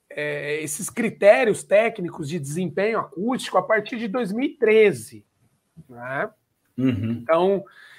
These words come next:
Speaker 1: tem algumas questões que a própria norma traz, né, de quando que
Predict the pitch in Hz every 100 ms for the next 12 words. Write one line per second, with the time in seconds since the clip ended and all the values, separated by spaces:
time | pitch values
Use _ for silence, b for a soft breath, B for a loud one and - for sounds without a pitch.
0 | b - 220 254 233 247 240 226 214 -
1 | 202 - 202 196 - 196 180 175 196 220
2 | 220 185 175 180 220 220 165 170 220 240
3 | 196 156 180 160 170 202 214 208 - 190
4 | 147